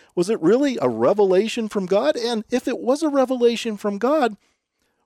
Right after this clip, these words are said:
wouldn't God have known that this day was going to eventually happen in the first place? And if so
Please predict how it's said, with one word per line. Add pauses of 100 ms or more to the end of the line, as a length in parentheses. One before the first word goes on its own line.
wouldn't
God
have
known
that
this
day
was
going
to
eventually
happen
in
the
first
place?
And
if
so